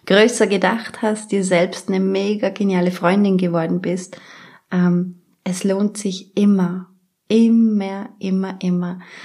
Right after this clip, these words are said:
Und jetzt würde ich total gern wissen, was ist denn das größte Ziel, das dir so rumschwirrt in deinem Hirn? Was ist da?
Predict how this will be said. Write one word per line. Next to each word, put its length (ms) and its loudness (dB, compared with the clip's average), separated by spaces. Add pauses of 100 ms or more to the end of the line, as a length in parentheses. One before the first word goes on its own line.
(160)
Und 120 2
jetzt 180 2
würde 80 4
ich 80 0
total 460 0
gern 200 2
wissen, 240 -2
was 160 -2
ist 100 0
denn 100 2
das 180 -6
größte 500 -4
Ziel, 360 0
das 180 -4
dir 140 -4
so 140 -6
rumschwirrt 840 0
in 120 -4
deinem 280 0
Hirn? 380 0 (560)
Was 260 -4
ist 380 -4
da? 420 -2